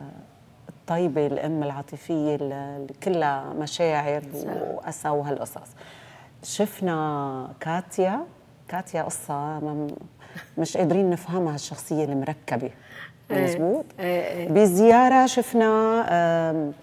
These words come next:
Speaker 1: آه، كمان يعني
Speaker 2: كلير.
Speaker 1: رعب كلير.
Speaker 2: إيه، إيه.
Speaker 1: كانت رعب، رعب، وقدر هلأ يلي عم ي-، عم ينعرض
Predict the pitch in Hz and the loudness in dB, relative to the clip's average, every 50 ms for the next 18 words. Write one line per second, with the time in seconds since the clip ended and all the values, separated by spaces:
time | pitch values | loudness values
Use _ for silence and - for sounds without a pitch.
0 | - - - - - - - - - - 170 160 156 151 151 151 151 147 147 151 | -18 -18 -16 -16 -16 -16 -14 -8 -4 -2 0 0 2 2 2 2 2 2 0 0
1 | 147 - 165 160 185 214 226 233 226 214 180 - - - 156 156 151 - 180 - | 0 0 2 4 6 6 6 6 6 4 2 2 0 -2 -2 0 2 2 4 4
2 | - - 170 160 143 143 - - 156 - 190 190 156 156 147 135 113 - - - | 6 6 6 4 2 0 -2 -2 4 8 8 8 8 8 4 2 2 -2 -2 0
3 | 170 170 165 - - 156 - - 147 160 170 170 165 156 156 147 135 135 127 - | 2 2 4 4 4 4 2 2 0 0 0 0 0 0 0 0 0 -2 -2 -2
4 | - 151 160 165 147 120 113 117 127 123 131 143 196 247 214 - - - - - | 2 2 2 4 2 0 0 0 -2 0 2 4 4 4 2 0 -2 -4 0 2
5 | - 262 262 247 208 175 170 170 196 196 175 151 135 135 135 131 135 127 131 135 | 4 6 8 8 8 6 6 4 4 4 6 4 4 2 0 -2 -4 -4 -4 -2
6 | 135 135 135 135 131 131 127 123 127 139 131 131 139 147 139 | -2 -2 -2 -2 -4 -4 -6 -4 -4 -4 -2 -2 -2 -2 -4